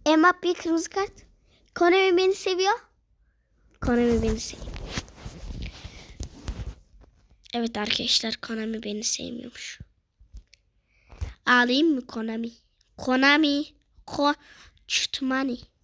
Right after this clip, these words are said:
Çutmani. Oo. Fabin-, abi bu maçta neler oluyor böyle?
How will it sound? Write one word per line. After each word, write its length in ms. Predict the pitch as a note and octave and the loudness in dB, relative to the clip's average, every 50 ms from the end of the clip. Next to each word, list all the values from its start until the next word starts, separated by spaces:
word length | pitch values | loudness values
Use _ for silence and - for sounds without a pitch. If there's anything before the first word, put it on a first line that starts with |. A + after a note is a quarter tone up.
| _ | _
Çutmani. 580 | - - - - - - C4+ C4 C4+ C#4 C#4 C4+ - _ _ _ _ _ _ _ _ _ _ _ _ _ _ _ _ _ _ _ _ _ - | -10 -6 -6 -6 -6 -6 -6 -6 -4 -6 -6 -8 -12 _ _ _ _ _ _ _ _ _ _ _ _ _ _ _ _ _ _ _ _ _ -2
Oo. 560 | B3 B3+ B3+ B3+ C4 C4 B3+ B3+ B3+ C4+ C4+ - - - - - - - - - - - - - - - - - - - - - _ _ _ _ _ - - _ - _ _ - - A#4+ - - - - - | 0 2 4 4 4 4 4 4 2 0 -4 -8 -18 -20 -20 -18 -16 -14 -14 -12 -12 -10 -10 -8 -10 -4 -4 -4 -4 -4 -12 -20 _ _ _ _ _ -20 -20 _ -20 _ _ -10 -10 -10 -10 -12 -14 -8 -2
Fabin-, 1160 | - B4+ D5 F5 F#5 F#5 - _ _ _ _ _ _ _ _ _ F5 F#5 G5 F#5+ F5 E5+ D#5+ D#5+ D#5+ D#5+ D#5+ D#5+ E5 - - - F5 F5 F5 F5+ F#5 F#5 F5+ - - _ _ _ | 2 4 6 6 6 4 2 _ _ _ _ _ _ _ _ _ -8 -6 -6 -6 -6 -10 -10 -12 -10 -10 -10 -10 -8 4 4 4 4 4 0 0 2 2 2 2 -2 _ _ _
abi 440 | - C#4+ C#4+ C4+ C#4 C4+ D4+ E4+ E4+ C4 A#3 - - - - - - - _ - | 6 8 10 10 10 8 6 2 2 0 -2 -8 -16 -18 -16 -16 -18 -16 _ -2
bu 100 | D4+ D#4 | 0 6
maçta 420 | E4 F4 F#4 G4 - - - G#4 | 6 6 6 6 4 0 2 2
neler 360 | A4 F#4+ F#4+ F4+ E4 F#4+ G4+ | 4 4 4 4 4 4 4
oluyor 440 | G#4 A#4 B4+ C5+ C#5 C#5 C5+ C5 A4+ | 4 4 4 4 4 2 2 2 2
böyle? 320 | A4 G#4 G4+ G4+ F#4+ G#4 | 4 4 4 4 6 6